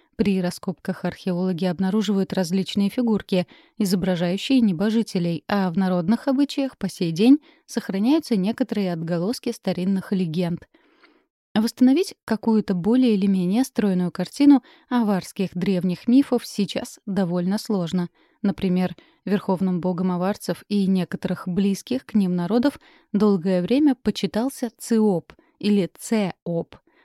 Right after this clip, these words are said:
который, видимо, по своим функциям и обязанностям являлся в первую очередь божеством грома и молнии. Сохранились упоминания о том, что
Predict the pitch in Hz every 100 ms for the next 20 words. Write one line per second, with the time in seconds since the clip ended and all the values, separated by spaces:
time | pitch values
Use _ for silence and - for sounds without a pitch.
0 | _ - - - 190 202 285 254 190 170
1 | 202 180 - - 175 185 185 180 165 -
2 | 254 277 - 226 196 185 233 254 247 -
3 | 226 202 180 190 247 - - - 202 185
4 | 175 175 - 190 - 240 254 180 170 170
5 | - 185 175 170 180 190 220 202 180 175
6 | 175 _ _ _ _ _ - - - 208
7 | 196 175 - - 185 180 180 185 - 254
8 | 226 _ _ - - 220 196